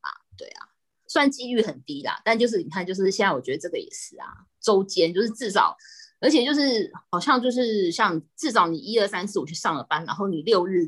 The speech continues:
办公室一个比较静置的状态，然后有的公司可能，可能礼拜六或者会再请消毒人去做个消毒，那你再来隔周下组去上班的时候，办公室就是至少是比较确保是比较，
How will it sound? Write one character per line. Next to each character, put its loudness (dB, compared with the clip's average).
办 -2
公 -4
室 -2
一 -16
个 2
比 -8
较 -6
静 -4
置 -2
的 -2
状 -4
态， -4
然 0
后 4
有 8
的 0
公 2
司 -2
可 -4
能， -14
可 -2
能 -4
礼 2
拜 4
六 6
或 6
者 2
会 0
再 2
请 -8
消 0
毒 -10
人 -12
去 -6
做 0
个 -8
消 -2
毒， -20
那 4
你 4
再 4
来 0
隔 0
周 2
下 0
组 -12
去 -16
上 -2
班 -10
的 -12
时 -14
候， -2
办 -2
公 -6
室 -10
就 -8
是 -10
至 -12
少 -10
是 -18
比 -20
较 -2
确 6
保 0
是 -6
比 -12
较， -4